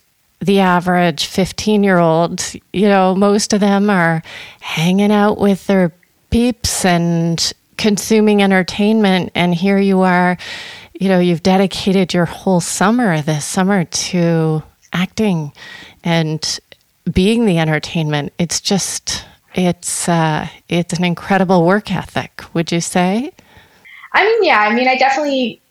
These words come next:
Speaker 2: also dedicate some time to hang out with my friends, uh,
Speaker 1: Good.
Speaker 2: 'cause, you know, I am a teenager. <laughs> But I don't know, a lot of the times, like, hanging out on set with the cast, like, they, we are genuinely, like, really close friends. We've known each other for, like,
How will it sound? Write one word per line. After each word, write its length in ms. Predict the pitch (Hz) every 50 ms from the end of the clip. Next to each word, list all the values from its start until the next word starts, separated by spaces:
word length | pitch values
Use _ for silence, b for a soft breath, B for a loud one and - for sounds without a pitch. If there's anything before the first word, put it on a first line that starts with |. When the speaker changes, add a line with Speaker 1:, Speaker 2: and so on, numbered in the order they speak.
| _ -
Speaker 2:
also 360 | 233 226 226 - 220 220 202
dedicate 600 | 208 190 196 202 202 - 208 190 180 - - -
some 240 | - - 208 208 196
time 380 | 196 202 180 180 185 190 196
to 260 | 202 - - 185 180
hang 240 | 185 185 202 202 185
out 100 | 175 -
with 120 | 190 190 -
my 120 | 175 196
friends, 600 | 190 - 185 170 175 180 185 196 208 208 - - -
uh, 260 | 196 190 180 160 -
Speaker 1:
Good. 160 | 147 151 - 190
Speaker 2:
'cause, 220 | 202 - - - _
you 100 | 254 240
know, 80 | 175 170
I 120 | 190 214 196
am 120 | 190 185
a 60 | 170
teenager. 460 | - - 180 170 170 185 208 285 -
<laughs> 920 | - - - - 359 359 - - - - - - - - _ _ _ _ _
But 460 | 254 240 277 262 247 240 226 - - - - - -
I 140 | - 311
don't 120 | 381 381 294
know, 180 | 226 208 220 233
a 20 | 262
lot 160 | 285 320 339
of 80 | 330
the 60 | 330 -
times, 360 | - - 247 247 254 254 240 240
like, 320 | 220 208 196 202 - - _ _ _
hanging 340 | - - 262 269 269 262 254
out 160 | 233 226 233
on 220 | 220 208 214 220 214
set 260 | - 214 190 - 196
with 160 | 196 196 196
the 80 | 214 214
cast, 360 | - 202 175 190 220 226 -
like, 160 | 226 226 190
they, 260 | 214 233 240 240 240 214
we 140 | 220 254 269
are 240 | 240 233 226 220 220
genuinely, 560 | 185 - 202 190 196 196 190 190 185 180 170
like, 220 | 170 92 - - -
really 300 | 196 185 202 190 185 185
close 260 | - - 185 185 -
friends. 300 | - 175 165 170 180 185
We've 140 | 190 196 190
known 160 | 185 180 180
each 160 | 180 185 -
other 200 | 175 160 165 185 -
for, 160 | - 175 175
like, 160 | 170 139 -